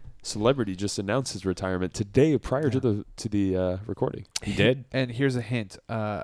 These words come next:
Speaker 2: everyone Brett says he's gotten in a Twitter fight with before.
Speaker 3: <laughs>
Speaker 1: Yep.
Speaker 2: So look that up before we come back.
Speaker 1: Boom. Catch you on the flip side.
Speaker 2: All right. Prepare yourselves to be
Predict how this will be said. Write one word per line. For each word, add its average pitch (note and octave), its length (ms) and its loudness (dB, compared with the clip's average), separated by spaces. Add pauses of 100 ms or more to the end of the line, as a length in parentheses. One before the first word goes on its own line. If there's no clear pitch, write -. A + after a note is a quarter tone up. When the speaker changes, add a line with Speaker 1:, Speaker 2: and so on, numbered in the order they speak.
Speaker 2:
everyone B2+ 380 -2
Brett A2+ 200 2
says B2 320 0
he's A2+ 160 -2
gotten G#2 300 -2
in F2+ 80 -6
a - 20 -14
Twitter G2 300 -4
fight - 180 -6
with F#2+ 180 -8
before. - 380 0 (160)
Speaker 3:
<laughs> F#3 200 -6
Speaker 1:
Yep. A#2 120 2
Speaker 2:
So A2 260 6
look B2+ 220 2
that F#3 160 4
up G3+ 240 -4
before A2+ 300 -2
we B2 80 0
come C#3+ 160 -6
back. D3 240 -6 (120)
Speaker 1:
Boom. A#2 300 2
Catch F#2+ 200 2
you - 20 0
on G#2 80 0
the G#2 40 -6
flip A#2 180 -2
side. - 160 -4 (3500)
Speaker 2:
All A#2+ 80 6
right. G2+ 240 2 (500)
Prepare C3+ 320 4
yourselves G#2 720 2 (440)
to - 100 -4
be G#2 420 0